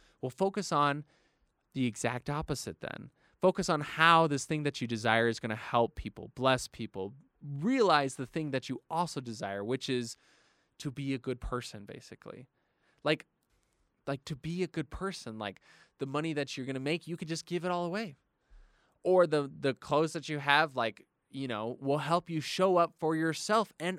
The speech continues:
others around you because you are showing that you love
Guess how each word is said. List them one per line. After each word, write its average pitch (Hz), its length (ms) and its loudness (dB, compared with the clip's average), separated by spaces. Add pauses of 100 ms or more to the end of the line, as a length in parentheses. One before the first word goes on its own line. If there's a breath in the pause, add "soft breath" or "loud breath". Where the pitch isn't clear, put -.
others 196 400 2
around 165 500 0
you 123 80 -6
because 165 340 -6
you 170 120 -4
are 170 60 0
showing 185 340 -2
that 160 120 -2
you 180 180 0
love 160 440 2